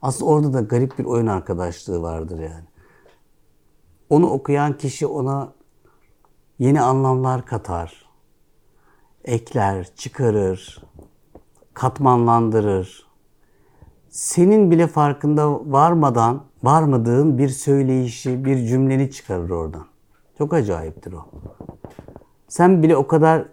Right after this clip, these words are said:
bilinçli yazmamış, bilinçli söylememişsindir onu.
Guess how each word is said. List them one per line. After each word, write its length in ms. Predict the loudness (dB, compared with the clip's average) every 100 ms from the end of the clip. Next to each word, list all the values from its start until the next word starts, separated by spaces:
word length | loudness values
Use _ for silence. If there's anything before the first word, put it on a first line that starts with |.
| _ _ _ _ _ _ _ 2
bilinçli 480 | 4 6 4 0 0 0 -2
yazmamış, 880 | 2 2 2 0 -2 -4 -10 -20 -4
bilinçli 420 | 0 0 -2 -6
söylememişsindir 1000 | -4 -2 0 0 -2 -4 -6 -8 -8 -6 -8
onu. 340 | -8 -8